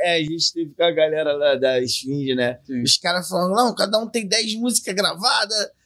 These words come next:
Speaker 1: isso
Speaker 2: Ah,
Speaker 1: aqui."
Speaker 2: ninguém lança nada.
Speaker 1: Aí o beatmaker, "Mas aí, quanto é que é o lançamento?" Aí ficou,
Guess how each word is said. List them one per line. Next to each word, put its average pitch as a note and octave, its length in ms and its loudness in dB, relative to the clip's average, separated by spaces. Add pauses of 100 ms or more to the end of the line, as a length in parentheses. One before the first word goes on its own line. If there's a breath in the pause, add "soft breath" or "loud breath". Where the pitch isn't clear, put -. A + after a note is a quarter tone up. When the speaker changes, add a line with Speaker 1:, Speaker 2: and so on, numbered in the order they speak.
(140)
Speaker 1:
isso A3+ 240 0
Speaker 2:
Ah, - 20 4
Speaker 1:
aqui." G#3+ 80 0
Speaker 2:
ninguém D#3+ 280 4
lança A3 360 2
nada. D3+ 240 0
Speaker 1:
Aí B3+ 180 2
o A#3+ 640 0
beatmaker, G3+ 760 2
"Mas B3 240 2
aí, B3+ 260 4 (240)
quanto A3+ 220 2
é B3 100 2
que - 60 -4
é A3+ 40 4
o B3+ 60 8
lançamento?" B3 800 4 (120)
Aí G#3+ 320 6
ficou, G#3 220 2